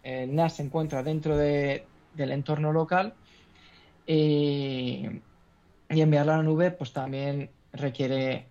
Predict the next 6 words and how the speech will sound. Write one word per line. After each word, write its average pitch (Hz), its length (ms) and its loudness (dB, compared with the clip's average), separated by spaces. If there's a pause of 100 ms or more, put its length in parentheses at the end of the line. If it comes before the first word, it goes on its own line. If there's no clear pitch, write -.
eh, 120 500 -4
enviarlo, 165 760 4
devolverlo, 165 800 0 (220)
que 170 100 0
la 151 180 2
conexión, 160 800 -2